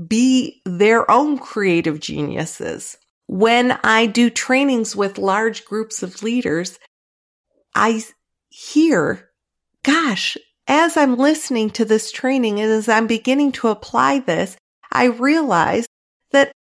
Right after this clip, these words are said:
when I do one-on-ones with my people, I'm the one that's leaving with the to-do list rather than my people leaving with the to-do list.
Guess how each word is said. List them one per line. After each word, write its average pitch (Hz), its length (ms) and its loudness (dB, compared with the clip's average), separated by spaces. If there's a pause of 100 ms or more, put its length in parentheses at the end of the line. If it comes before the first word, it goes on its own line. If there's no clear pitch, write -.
(220)
when 269 200 0
I 302 140 2
do 294 160 6
one-on-ones 254 680 4
with 202 180 -4
my 190 140 2
people, 190 600 -6
I'm 339 320 0
the 285 80 2
one 202 220 2
that's 185 260 -2
leaving 196 440 0
with 190 200 0
the 196 100 2
to-do 233 380 2
list 185 480 0 (260)
rather 277 460 4
than 285 220 0
my 285 140 4
people 294 420 4
leaving 180 320 0
with 165 180 0
the 180 80 -2
to-do 160 380 -2
list. - 400 -4